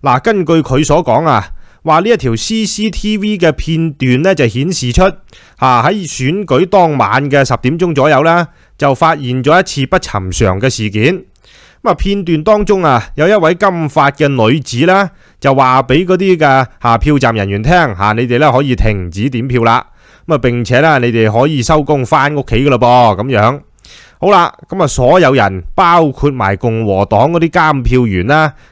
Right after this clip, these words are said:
以及係媒體嘅記者，都全部呢係清場啦，走晒啦。噉啊，但係呢，嗰個鏡頭偏偏呢就影住咗有四個人呢仲喺呢一個嘅票站嗰度㗎。噉啊，繼續呢喺度做點票嘅工作咯喎。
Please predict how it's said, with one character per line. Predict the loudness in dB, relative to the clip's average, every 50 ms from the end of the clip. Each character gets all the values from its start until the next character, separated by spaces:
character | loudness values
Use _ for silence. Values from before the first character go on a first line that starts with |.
| _
以 | -12 -10 -6 -6 -6 -4
及 | -4
係 | -6 -6 -6 -6 -6 -4 -6
媒 | -6 -6 -6 -4 -4 -4 -4
體 | -2
嘅 | 0 0 0 0 0
記 | 0 2 0 0 0
者， | 2 2 2 2 0 -2 -4 _
都 | -2 0 0
全 | 0 -2 -2 0 0 0 0 -2 -4 -6 -4
部 | -2 0 2
呢 | 2 2 2 0
係 | 0 -4 -4
清 | -4 -4 -4 -2 -2
場 | -2 -2 -2 0
啦， | 0 0 0 -2 -4 _ _ _
走 | -4 -2 -2 0 0
晒 | 0 0 2
啦。 | 2 0 0 -2 -6 -16 -20 -20 -20 -20 -20 -16 -6
噉 | -2 -2
啊， | 0
但 | 2 2 2 2
係 | 2 0 0 2
呢， | 2 2
嗰 | 2 2 2
個 | 2
鏡 | 2 2 0 0 0 0
頭 | 0 0 0
偏 | 0 0 2 2 0 0
偏 | 0 0 2 2
呢 | 2
就 | 2 2
影 | 2 2 0 0 0
住 | 0 0
咗 | 0 2 4 4 4 4 2 -2 -8 -20 _ _ _
有 | 0 2 2 2
四 | 2 2 2 2 2 4 4 4 2 2
個 | 2 2
人 | 2 2 2 2
呢 | 2 0 0
仲 | 2 0 0 0 0 0
喺 | 0 0 0 0 2
呢 | 2
一 | 2 2 2
個 | 2 2 0
嘅 | 2 2 0
票 | 0 2 0 2 2
站 | 2 0 0 0
嗰 | -2 -2
度 | -2 -2 0
㗎。 | 0 -2 -2 -2 -6 -14 _ -20 -20 -20 -20 -12 -6
噉 | -4 -2
啊， | 0 0 2 2
繼 | 2 2 2
續 | 0 0 0
呢 | 2 2 2
喺 | 2 0
度 | 0 -2
做 | -2 -4 -4 -4
點 | -4 -6 -6 -4
票 | -4 -4 -2
嘅 | -2 -2
工 | -4 -4 -4
作 | -2 -2 -2
咯 | -2 -2
喎。 | 0 0 0 -2 -2